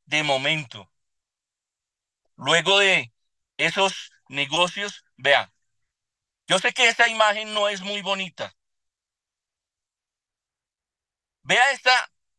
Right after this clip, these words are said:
vea esta imagen. En uno de esos momentos de golpe, mire, mire la, la, las paredes. Estábamos ahí con Santi, yo era flaco, vivíamos prácticamente en un garaje.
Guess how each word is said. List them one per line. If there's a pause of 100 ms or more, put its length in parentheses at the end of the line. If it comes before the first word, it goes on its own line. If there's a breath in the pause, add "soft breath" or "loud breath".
(380)
vea
esta
imagen. (1700)
En
uno
de
esos
momentos
de
golpe, (360)
mire, (180)
mire
la, (100)
la,
las
paredes.
Estábamos
ahí
con
Santi, (240 soft breath)
yo
era
flaco, (380)
vivíamos
prácticamente (200)
en
un
garaje.